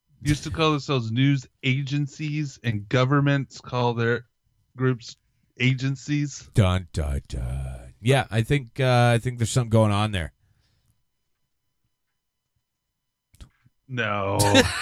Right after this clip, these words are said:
Speaker 2: No. No, surely not. Surely not.
Speaker 1: Get your mind out of the gutter,
Speaker 2: That's
Speaker 1: Josh.
Speaker 2: right.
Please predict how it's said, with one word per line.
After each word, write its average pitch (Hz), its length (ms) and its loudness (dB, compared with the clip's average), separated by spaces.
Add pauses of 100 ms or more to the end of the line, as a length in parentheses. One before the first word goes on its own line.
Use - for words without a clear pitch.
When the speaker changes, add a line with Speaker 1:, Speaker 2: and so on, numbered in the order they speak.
(460)
Speaker 2:
No. 285 180 4 (2750)
No, 92 720 -4 (300)
surely 110 540 2
not. 85 540 -6 (420)
Surely 120 500 0
not. 87 420 -4
Speaker 1:
Get - 40 -2
your 185 100 4
mind 156 460 2
out 139 160 4
of 127 80 -6
the 127 60 -6
gutter, 107 480 -4
Speaker 2:
That's 92 120 -8
Speaker 1:
Josh. 92 320 -4
Speaker 2:
right. 92 420 -2